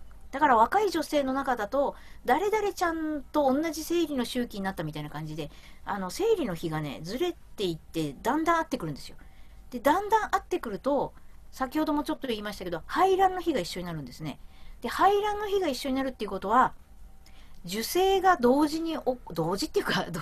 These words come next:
時っていうのは変ですけど、同じ時期に受精ができて、同じ時期に赤ちゃんたちが生まれていくってことになるんです。なので、要は、ベビーラッシュみたいなのが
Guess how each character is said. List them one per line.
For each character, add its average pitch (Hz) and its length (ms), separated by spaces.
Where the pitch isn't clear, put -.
時 - 100
っ - 40
て - 80
い - 20
う 320 40
の 254 40
は 196 60
変 202 140
で 165 80
す - 80
け 160 60
ど、 151 80
同 240 140
じ 392 180
時 415 140
期 359 160
に 330 180
受 208 160
精 226 320
が 208 120
で 196 140
き - 200
て、 302 440
同 233 120
じ 370 180
時 392 160
期 339 220
に 330 440
赤 - 220
ち - 100
ゃ 277 60
ん 247 60
た 226 100
ち 262 120
が 240 100
生 190 120
ま 240 140
れ 285 120
て 302 100
い 277 80
く 330 100
っ - 40
て 247 80
こ 175 80
と 160 80
に 151 60
な 123 60
る 110 80
ん - 20
で - 60
す。 - 120
な 269 140
の 240 140
で、 208 220
要 349 180
は、 - 180
ベ 226 200
ビ 311 100
ー 403 460
ラ 294 100
ッ - 20
シ - 220
ュ - 20
み 190 80
た 156 100
い 147 60
な 143 140
の 147 100
が 135 200